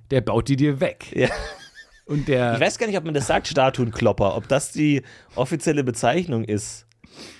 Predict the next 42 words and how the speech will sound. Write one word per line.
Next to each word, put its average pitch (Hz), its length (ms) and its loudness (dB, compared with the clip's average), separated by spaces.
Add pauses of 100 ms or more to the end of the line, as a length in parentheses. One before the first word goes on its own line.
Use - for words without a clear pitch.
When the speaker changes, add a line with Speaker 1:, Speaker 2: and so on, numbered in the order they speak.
(320)
Speaker 1:
Nee, 117 180 -4
ist 135 140 -2
es 110 140 -2
nicht. 117 440 -2 (680)
Wir 120 200 -2
sagen 110 260 2
das 107 160 -4
jetzt 98 180 -6
hier 92 140 -8
nur 87 140 -6
so. 76 400 -14
Speaker 2:
Ich 127 140 -2
hab 151 120 2
auch, 127 200 -2
ich 120 120 -2
muss, 143 240 -4
äh, 117 220 -6
letztens 110 500 -2
so 113 120 0
ein, 104 180 -2
äh, 107 100 -2
neues 110 300 0
Konto 147 320 2
eröffnen 104 500 -2 (400)
und 117 100 0
dann 113 120 4
musste 135 260 0
man 120 220 0
so 113 240 4
Speaker 1:
Äh, 73 240 -12
warum? 92 300 -10 (300)
Speaker 2:
aus 117 220 0
so 123 60 -4
einer 113 140 -2
ganz 135 280 -2
langen 117 240 0
Liste, 113 480 0
äh, 110 220 -6
so 104 120 -4
für 107 200 -6
so 104 140 -4
Selbstständigkeit 147 840 -2